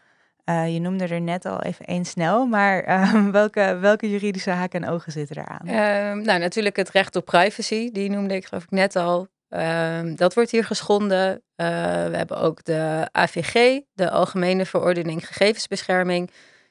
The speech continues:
Speaker 2: Die wordt hier ook geschonden doordat er dus veel gegevens worden gedeeld. En daarnaast is het ook zo dat overheden wel een, eh, verplichting hebben om kindercriminaliteit te bestrijden. Maar daarbij moet de belang van het kind moet centraal staan.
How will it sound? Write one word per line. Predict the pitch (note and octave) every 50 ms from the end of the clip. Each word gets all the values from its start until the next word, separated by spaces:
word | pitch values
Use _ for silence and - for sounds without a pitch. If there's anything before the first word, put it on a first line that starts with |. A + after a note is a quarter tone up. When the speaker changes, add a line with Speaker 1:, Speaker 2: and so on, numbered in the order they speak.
| _ -
Speaker 2:
Die | - F#3+
wordt | F#3 F#3+ F#3+ -
hier | F#3 F3+
ook | D#3 F#3+ G3 F#3+
geschonden | - - - - F#3+ F3+ F3+ F3 E3
doordat | D3+ D#3+ C#3+ D3+ D#3+ E3
er | E3
dus | D3+ D#3 -
veel | - - E3+ E3+
gegevens | - - - - F3 E3+ F3+ - - E3+ E3+ E3+ - - - - -
worden | - E3 E3+ F3 D#3+
gedeeld. | - - F3+ E3+ G#3 A3+ A#3+ A#3 A3+ A#3 A#3 - - - _ _ - - - - - - -
En | - - F#3+ F#3
daarnaast | F#3 F#3+ F#3+ F#3 G3 A3 G#3 -
is | A3+ G#3+ G3+
het | G3+ -
ook | - F#3+ G#3 A3+ -
zo | - G#3+ G3
dat | F#3 F#3 F3+ F#3 -
overheden | - F#3+ G3+ G3+ G#3+ G3 F3+ F3+ F#3 F3+ F3+ F3 E3
wel | F3 F3 F3+ G#3 G#3+ - - -
een, | F#3 F3 F3 F3 F3 F3 F3 F#3+ -
eh, | - - - E3+ E3 E3 E3 E3 D#3+ E3+
verplichting | - - G3 - - G#3 G#3+ - - G#3 F#3 F3+
hebben | D#3+ F3 F#3 F#3+ F#3 F3 E3 - -
om | - F3 E3 E3 E3+ D#3+
kindercriminaliteit | - F3+ F3+ F#3+ F#3 E3 - - F#3 F3+ F3 E3 D#3+ D#3+ E3 E3 E3 - D#3+ D3+ D#3 D#3+ - - -
te | - D#3+
bestrijden. | - D#3+ - - - E3 E3 E3 E3 D#3
Maar | E3 D#3+ E3
daarbij | D#3+ F3 F3+ E3+ E3 E3 E3+
moet | E3+ E3+ E3+ E3 - -
de | - E3
belang | D#3+ F3 F3 F3 F#3+ G3 F#3
van | - F3+
het | D#3 D#3+ -
kind | - G3+ G#3 G3+ G3 -
moet | G3 E3 D#3 -
centraal | - - D#3 - - D#3 D#3 - -
staan. | - - - - -